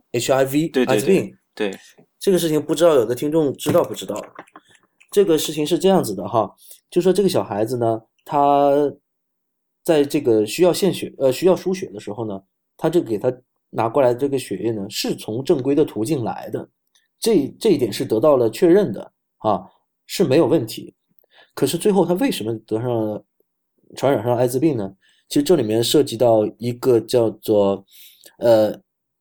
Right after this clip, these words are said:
Speaker 1: ，H I V的一个窗口期的问题。所谓窗口期的问题呢，就是说从这个H I V病毒进入到体内，到它真正能被检查出来，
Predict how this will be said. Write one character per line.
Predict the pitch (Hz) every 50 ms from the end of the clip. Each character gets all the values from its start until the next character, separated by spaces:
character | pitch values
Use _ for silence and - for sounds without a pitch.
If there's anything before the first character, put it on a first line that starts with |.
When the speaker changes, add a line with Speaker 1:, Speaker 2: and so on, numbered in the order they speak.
| _ _ _
Speaker 1:
，H | 147 143 - 180
I | 170 170
V | 175 160 185 185
的 | 185 165
一 | 151 160
个 | 175 175
窗 | 180 - 196 208 214
口 | - - -
期 | - - - - 143
的 | 160 156
问 | 123 104 95 -
题。 | - - - - - - _ _ _ _ _ _ _ _ _ _ _ _ _ _ _ - - - - - -
所 | - 160 180
谓 | 233 226
窗 | - 214 214 233
口 | 233 - - -
期 | - - - - 156
的 | 156 170
问 | 147 160 156 143
题 | 135 - 110
呢， | 110 120 117
就 | 120 131 127
是 | 123 -
说 | - 135 135 135 - - - - -
从 | - - - - 113 113 135 165 190 202 196 190 - _ _ _ _ _ _ _
这 | - - 196 170 - - - _
个 | - 127 117 110 110 104 104 104 104 101 101 92 95 - _ _ _ _ _ _ _ _ _
H | 156 165 - 190
I | 185 180
V | 196 202
病 | 202 202 175 139
毒 | 113 110
进 | 127 - 196 190
入 | 147 143
到 | 160 147
体 | - - - - 92
内， | 101 127 156 139 98 - _ _ _ _ _ _ _ _ _ _ _ _ _ _ _ -
到 | 202 180 147
它 | 143 - 160 160
真 | 165 - - - 196 202 202 208
正 | 202 214 190 156
能 | 123 110 117 143
被 | - - 160 135
检 | - - 117 101 -
查 | - - - 101 123
出 | 190 - - - 107
来， | 104 - - -